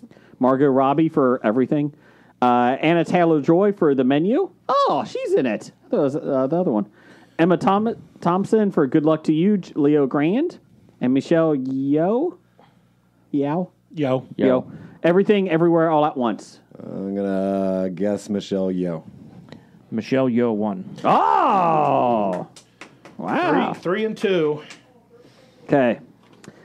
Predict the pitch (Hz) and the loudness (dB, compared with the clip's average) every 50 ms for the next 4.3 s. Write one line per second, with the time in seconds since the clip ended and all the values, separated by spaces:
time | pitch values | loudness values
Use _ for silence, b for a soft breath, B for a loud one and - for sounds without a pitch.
0 | B B - - 131 131 123 - 175 185 185 - 208 175 - 196 185 185 185 160 | B B 2 2 4 4 4 4 2 2 4 2 2 2 4 2 2 2 2 2
1 | - 175 151 147 160 - 165 180 208 202 - - 151 135 - 143 135 127 131 139 | 2 2 2 2 0 0 0 0 0 0 0 0 0 2 2 2 2 4 4 2
2 | 147 139 - 151 127 160 - - 151 113 98 - - - 131 131 131 135 135 131 | 2 2 0 0 0 -2 0 0 -2 -2 -2 -2 -2 0 2 4 4 4 2 2
3 | 135 - 135 120 117 107 95 90 - - 156 156 156 143 147 147 - - - - | 2 2 2 2 2 0 0 -2 -4 -4 -4 -6 -6 -8 -10 -14 -18 -20 -20 -20
4 | - - 156 156 165 | -16 -14 -14 -14 -16